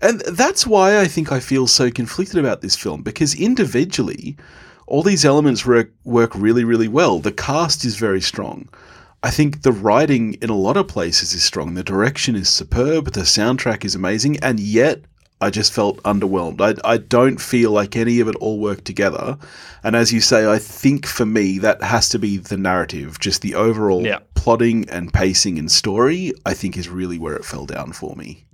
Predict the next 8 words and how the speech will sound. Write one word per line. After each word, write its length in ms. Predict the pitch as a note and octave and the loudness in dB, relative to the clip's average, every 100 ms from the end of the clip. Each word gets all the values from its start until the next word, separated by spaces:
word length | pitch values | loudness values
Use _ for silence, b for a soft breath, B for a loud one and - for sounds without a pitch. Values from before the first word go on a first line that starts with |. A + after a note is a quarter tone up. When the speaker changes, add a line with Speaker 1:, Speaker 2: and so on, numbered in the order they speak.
| _ | _
Speaker 2:
Yeah, 160 | A2+ - _ _ _ _ | -20 -20 _ _ _ _
absolutely. 480 | C#3 - C#3 A2 - | -6 -2 -2 0 0
I 80 | C3 | -2
feel, 440 | - D#3 C#3+ D3 b b b b b | 2 2 2 0 b b b b b
so 460 | - - D3 C3 - - _ _ _ - | -10 0 2 2 -6 -16 _ _ _ 0
all 180 | E3+ F#3+ | 2 2
these 180 | F3 - | 0 2
elements 680 | C#3+ B2+ C3 C3 - - | 2 2 2 -2 -10 -14